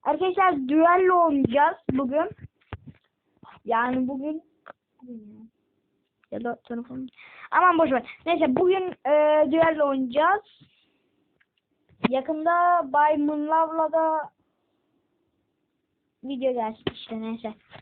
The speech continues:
Arkadaşlar, düello oynayalım. Ben Mister P'ni seçtim. P.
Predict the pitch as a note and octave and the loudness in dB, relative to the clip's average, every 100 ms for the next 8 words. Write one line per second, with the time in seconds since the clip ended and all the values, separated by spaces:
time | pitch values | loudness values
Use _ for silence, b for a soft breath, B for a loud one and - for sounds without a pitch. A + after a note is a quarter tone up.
0 | B B - - C4+ E4 D#4+ E4+ D#4 C#4 | B B -6 -2 0 0 2 2 2 4
1 | D4+ D4 C#4+ C4+ B3 B3+ E4+ F4+ _ _ | 2 2 0 -2 -4 -4 -6 -10 _ _
2 | _ D4+ F#4 F#4 F4+ F4+ G#4 F4+ - - | _ 0 2 2 2 2 0 -2 -4 0
3 | E4 E4 F4 F4+ E4 - F4+ F4 _ | 2 4 0 -2 -4 -4 -6 -8 _